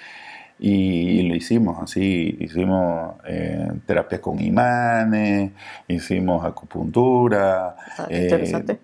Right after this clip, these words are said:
Speaker 1: nos
Speaker 2: <laughs>
Speaker 1: decían que teníamos que tomar, eh, esto ya más, más naturista, ¿no? O más natural, eh,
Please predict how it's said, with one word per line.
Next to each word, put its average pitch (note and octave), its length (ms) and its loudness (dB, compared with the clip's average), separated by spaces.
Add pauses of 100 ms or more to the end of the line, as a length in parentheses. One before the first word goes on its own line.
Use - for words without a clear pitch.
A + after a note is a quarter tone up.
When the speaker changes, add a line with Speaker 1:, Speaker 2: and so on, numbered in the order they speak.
(100)
Speaker 1:
nos - 260 4
Speaker 2:
<laughs> - 0 -
Speaker 1:
decían F#2+ 560 2
que F2 140 -6
teníamos F#2 640 -2
que D#2+ 920 -4
tomar, E2+ 840 0
eh, - 320 -8
esto - 240 -2
ya D#2+ 140 2
más, E2 380 -4
más F2 180 -6
naturista, E2 760 -2 (380)
¿no? F#2+ 160 -2
O E2+ 140 -2
más - 180 -4
natural, F#2 500 0 (540)
eh, D#2+ 440 -2